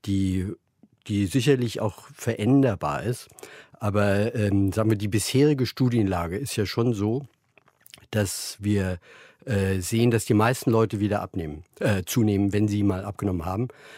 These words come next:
Also das Konzept, was, äh, Frau Holzapfel gerade vorgestellt hat, wurde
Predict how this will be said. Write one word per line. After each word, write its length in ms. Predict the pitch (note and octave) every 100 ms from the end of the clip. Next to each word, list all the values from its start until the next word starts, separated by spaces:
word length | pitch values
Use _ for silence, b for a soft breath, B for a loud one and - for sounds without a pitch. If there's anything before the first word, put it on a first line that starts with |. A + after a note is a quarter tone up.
| B
Also 200 | A#2 G#2
das 260 | F#2 G#2 -
Konzept, 480 | G#2+ - A#2 - G#2
was, 360 | G2 - -
äh, 340 | A#2 G2+ F2+ F2
Frau 220 | - G2
Holzapfel 400 | A#2+ - C3 B2
gerade 220 | A2 G2+
vorgestellt 500 | - A2 A#2 - A2+
hat, 200 | A#2 - B B B B B
wurde 720 | A2 G2+ A#2+ B2+ A2+ A2 A2+